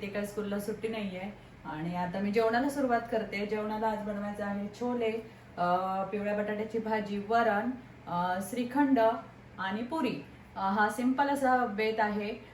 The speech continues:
मला जेवण बनवून त्याच्यानंतर सगळ्या लक्ष्मीच्या आरासाची तयारी करायची आहे. तर आधी पहिलं म्हटलं जेवण बनवून घेऊया. आणि श्रीखंड काय झालं, परवा अनिकेतने दही आणायला विसरले.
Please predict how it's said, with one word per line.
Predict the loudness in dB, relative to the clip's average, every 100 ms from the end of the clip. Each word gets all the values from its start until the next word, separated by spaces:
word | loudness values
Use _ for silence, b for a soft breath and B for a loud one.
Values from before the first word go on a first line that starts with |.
| -10
मला | -4 0 2
जेवण | 4 4 6 6
बनवून | 6 4 0
त्याच्यानंतर | 0 0 0 0 -2
सगळ्या | 0 -2 2 2
लक्ष्मीच्या | 2 0 -4 -6 -2 -2
आरासाची | 0 0 0 -4 -2 -4 -6 B -4
तयारी | 4 6 6 2
करायची | 2 2 2 -2
आहे. | -2 -2 -4 -6 -8 -20 -6
तर | -2
आधी | 0 0
पहिलं | 2 2 4
म्हटलं | 2 0 0
जेवण | 2 2 2
बनवून | 4 4 4 4
घेऊया. | 4 2
आणि | 0 -2
श्रीखंड | -4 -6 -4 -2 -2
काय | 0 0
झालं, | 0 -2
परवा | 0 -2 0
अनिकेतने | 0 0 -4 -4 -4
दही | -2 -2
आणायला | -2 -4 -2
विसरले. | -2 -2 -4 -4